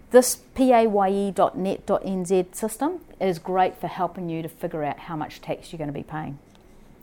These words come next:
It's also good if you're self-employed to give you a bit of an idea for how much tax you need to be setting aside and how much A C C you might need to set aside. But as a self-employed person,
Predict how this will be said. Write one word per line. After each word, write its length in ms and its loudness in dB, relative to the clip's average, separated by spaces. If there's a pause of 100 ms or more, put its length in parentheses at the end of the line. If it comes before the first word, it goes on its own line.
(460)
It's 160 2
also 260 4
good 460 4
if 160 0
you're 80 2
self-employed 760 6
to 120 -2
give 200 4
you 200 8
a 80 2
bit 160 4
of 80 4
an 120 0
idea 380 4
for 160 0
how 220 -2
much 260 -2
tax 340 -4
you 80 -2
need 180 -4
to 40 -20
be 80 -6
setting 300 -4
aside 380 -2 (920)
and 120 0
how 100 2
much 240 0
A 100 4
C 220 -2
C 180 0
you 180 4
might 200 -2
need 180 -6
to 100 -16
set 200 -6
aside. 300 -6 (580)
But 260 4 (380)
as 160 6
a 60 2
self-employed 720 2
person, 440 0